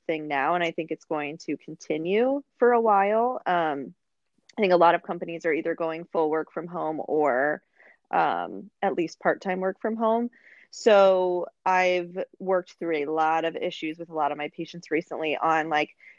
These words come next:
even just making the text bigger on their laptop and making sure they don't just have their monitor to the right side that they're looking at the most. And,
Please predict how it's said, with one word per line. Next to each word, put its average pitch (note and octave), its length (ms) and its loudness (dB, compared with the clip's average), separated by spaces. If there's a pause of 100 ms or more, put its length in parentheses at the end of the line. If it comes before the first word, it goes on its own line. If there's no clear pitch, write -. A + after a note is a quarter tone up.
(160)
even D#4 200 4
just C#4 200 2
making F#3+ 440 2
the F3 120 2
text - 560 -4
bigger E3+ 440 4
on E3+ 200 2
their D#3+ 180 0
laptop - 760 0 (440)
and F3 380 2
making F3+ 260 -2
sure F#3+ 200 -2
they F#3 120 4
don't F#3 220 0
just F#3+ 220 -2
have F3+ 400 2
their F3+ 140 4
monitor F3 520 0
to F#3 140 -16
the E3+ 100 -2
right E3+ 280 0
side E3+ 380 0
that - 80 -16
they're E3 200 -4
looking D3 320 -8
at D3+ 120 -6
the D#3+ 80 -8
most. D#3 460 -4
And, E3 160 -8